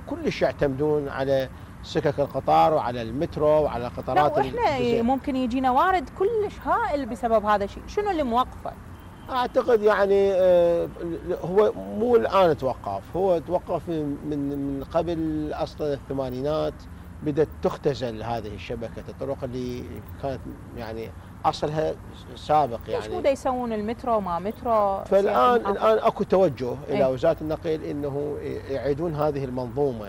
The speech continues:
Speaker 2: مهم.
Speaker 1: السككية في سبيل إنه، آه، أيضًا مثل ما تفضلتي إنه واردات
Speaker 2: مم.
Speaker 1: وربطها بالخارج.
Speaker 2: مم.
Speaker 1: و-
Speaker 2: يعني أسهل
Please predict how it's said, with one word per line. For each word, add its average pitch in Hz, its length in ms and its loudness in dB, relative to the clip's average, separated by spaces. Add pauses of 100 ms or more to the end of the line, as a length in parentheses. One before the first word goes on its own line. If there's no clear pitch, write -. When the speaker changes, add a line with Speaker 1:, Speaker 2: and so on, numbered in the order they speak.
(120)
Speaker 2:
مهم. 190 100 -10 (580)
Speaker 1:
السككية 147 760 -2
في 135 180 -6
سبيل 147 600 -6 (140)
إنه، 127 580 -8 (640)
آه، 117 560 -6 (120)
أيضًا 156 260 2
مثل 135 200 -6
ما 127 60 -6
تفضلتي 131 400 -4
إنه 120 400 -6 (180)
واردات 127 580 0 (300)
Speaker 2:
مم. 196 160 -6 (420)
Speaker 1:
وربطها 131 500 0
بالخارج. 131 560 -4 (220)
Speaker 2:
مم. 190 60 -12 (720)
Speaker 1:
و- 120 260 -8
Speaker 2:
يعني 233 260 -2
أسهل 466 260 -6